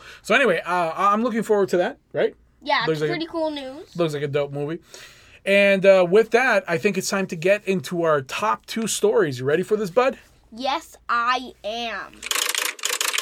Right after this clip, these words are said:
Speaker 1: Is it just me, or did it get really, really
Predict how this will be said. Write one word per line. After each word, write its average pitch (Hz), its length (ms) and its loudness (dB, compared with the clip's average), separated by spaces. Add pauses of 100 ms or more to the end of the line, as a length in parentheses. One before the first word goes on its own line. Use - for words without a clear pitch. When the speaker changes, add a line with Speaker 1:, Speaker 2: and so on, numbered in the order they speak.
(600)
Speaker 1:
Is 143 80 -6
it 196 60 -2
just 240 240 -2
me, 165 180 0
or 151 120 2
did 135 180 2
it 143 60 -2
get 131 280 -2
really, 135 800 0
really 123 720 -4